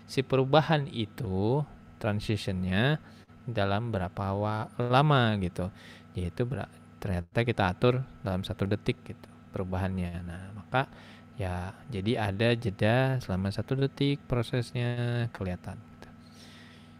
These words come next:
Oke, contohnya, eh, kotak gini, tapi aplikasinya untuk yang kreatif itu sangat, hmm, ya luas. Dengan transition itu bikin kita wow gitu. Padahal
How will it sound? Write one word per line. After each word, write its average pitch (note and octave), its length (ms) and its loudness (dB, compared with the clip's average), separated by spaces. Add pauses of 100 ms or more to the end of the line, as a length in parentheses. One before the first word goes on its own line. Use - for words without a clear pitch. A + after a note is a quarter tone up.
(200)
Oke, - 260 0 (480)
contohnya, A#2 500 2 (140)
eh, F#2+ 560 2 (160)
kotak F#2+ 320 -2
gini, G#2 400 2
tapi B2+ 480 4 (480)
aplikasinya A#2+ 640 4
untuk A#2+ 240 0
yang G#2 80 2
kreatif B2 560 0
itu - 240 -2
sangat, G#2+ 320 0 (480)
hmm, F#2 560 -8
ya A2 320 -2
luas. B2 400 0 (800)
Dengan G2+ 240 0
transition G#2 560 -2
itu C3 80 0
bikin G2+ 400 -2
kita G2+ 160 -4
wow F#2+ 480 0 (160)
gitu. - 160 -14 (560)
Padahal C3 480 0